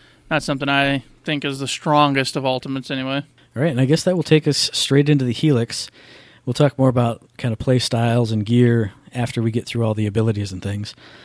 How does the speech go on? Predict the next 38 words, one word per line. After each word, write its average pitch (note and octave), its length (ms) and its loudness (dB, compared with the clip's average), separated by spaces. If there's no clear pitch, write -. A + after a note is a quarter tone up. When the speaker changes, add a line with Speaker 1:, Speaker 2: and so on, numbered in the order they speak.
Speaker 2:
So C3+ 220 2
her C3+ 140 2
Helix E3+ 320 2
on C#3+ 100 4
the C3 80 4
left C#3+ 220 2
side, C#3 260 4
you A#2+ 60 -4
got A#2+ 320 -4
Blessings C3 420 0
of B2+ 80 0
the A#2+ 140 2
Empress. D3 480 2
That's - 320 -2
kind F#3+ 180 0
of F3+ 80 2
a C#3+ 120 -2
lot C3+ 340 2
more B2+ 260 4
to - 140 -14
do A#2+ 160 2
with A2 120 0
healing, B2+ 760 2
a A#2+ 60 -8
lot A#2+ 220 0
of G#2+ 60 -4
sunspot A#2+ 640 -2
type A#2 260 -6
things. A#2 540 -2
On C3+ 120 2
the A#2+ 60 4
right D#3 200 6
side, D3 240 4
you've A#2+ 80 0
got A#2 220 0
Fire C#3 340 6
and A#2 120 4
Brimstone. G#2 640 0